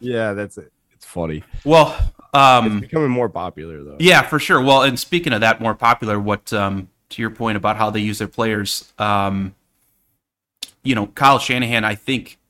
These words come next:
Speaker 2: really was the first guy of this new,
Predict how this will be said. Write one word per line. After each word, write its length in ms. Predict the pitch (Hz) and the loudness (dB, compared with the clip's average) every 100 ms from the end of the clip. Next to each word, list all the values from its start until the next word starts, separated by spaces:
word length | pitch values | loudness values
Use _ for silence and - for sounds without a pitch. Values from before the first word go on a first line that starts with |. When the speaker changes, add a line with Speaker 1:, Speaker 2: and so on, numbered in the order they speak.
| _ | _
Speaker 2:
really 460 | 113 127 139 123 110 | -4 0 2 2 0
was 240 | 104 101 | -4 -6
the 120 | 110 | -10
first 680 | 104 - 113 113 - - - _ _ _ _ _ _ _ | -12 -4 -2 -2 -6 -10 -14 _ _ _ _ _ _ _
guy 380 | 120 107 107 107 | 0 4 4 2
of 160 | 107 101 | -2 -4
this 240 | 104 - | -10 -6
new, 520 | 113 113 110 110 104 | -4 -2 -2 -4 -6